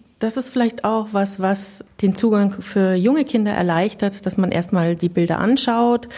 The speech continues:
dass man sieht, was sehen sie denn da drauf? Und da ist ein Mühlstein, da wird Brot gebacken, da sind Tiere zu sehen. Das kleine Mädchen hat zum Beispiel ein kleines Haustier, eine Taube, die sie mal gesund gepflegt hat.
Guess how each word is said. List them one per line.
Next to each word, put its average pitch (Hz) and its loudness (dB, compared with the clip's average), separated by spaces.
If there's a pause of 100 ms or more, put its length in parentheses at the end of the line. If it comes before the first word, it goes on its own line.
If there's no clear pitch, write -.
(200)
dass 180 -4
man 180 4
sieht, 175 -2
was 170 -2
sehen 208 2
sie 208 0
denn 196 2
da 190 2
drauf? 180 -2
Und 170 -4
da 165 -4
ist - -6
ein 170 2
Mühlstein, 180 2 (360)
da 165 -2
wird 180 0
Brot 262 0
gebacken, 202 0
da 170 0
sind 170 0
Tiere 233 2
zu 208 -6
sehen. 196 4 (280)
Das - -14
kleine 175 0
Mädchen 170 -4
hat 165 -4
zum 170 -4
Beispiel 165 -2
ein 160 -4
kleines 160 -6
Haustier, - -4
eine 175 -2
Taube, 233 -2
die 196 -4
sie 196 -6
mal 180 0
gesund 220 0
gepflegt 208 -2
hat. 190 -2